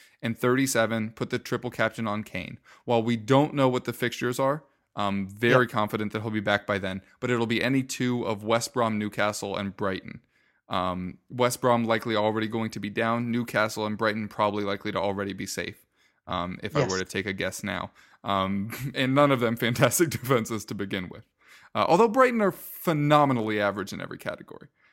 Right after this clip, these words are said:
Speaker 1: Um,
Speaker 2: Hmm.
Speaker 1: <laughs> but, uh, seeing how Kane ended the season last year, um, putting the triple captain on Kane against two of those, uh, three defenses is something I'm very comfortable with.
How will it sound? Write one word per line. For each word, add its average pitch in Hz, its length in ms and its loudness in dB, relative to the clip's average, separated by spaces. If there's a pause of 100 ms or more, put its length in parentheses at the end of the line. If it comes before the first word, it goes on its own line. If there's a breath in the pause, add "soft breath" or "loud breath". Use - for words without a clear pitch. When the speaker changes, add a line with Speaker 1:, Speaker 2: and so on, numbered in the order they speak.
(160)
Speaker 1:
Um, 107 520 0
Speaker 2:
Hmm. 165 500 4 (120)
Speaker 1:
<laughs> - 220 -20
but, 135 220 4
uh, 123 220 4
seeing 147 280 6
how 123 160 4
Kane 120 240 0
ended 113 260 0
the 104 80 -6
season 104 380 -4
last 104 340 -4
year, 90 280 -8 (500)
um, 92 400 -6 (280)
putting 113 240 0
the 107 60 0
triple 110 240 -4
captain 104 280 -2
on 101 120 -6
Kane 104 240 -4
against 98 300 -6
two 107 200 0
of 98 100 -4
those, 101 280 -2 (240)
uh, - 200 -6
three 113 220 -6
defenses 98 500 -6
is - 60 -14
something 98 300 -6
I'm 101 100 -6
very 98 160 0
comfortable 101 440 -8
with. 98 200 -4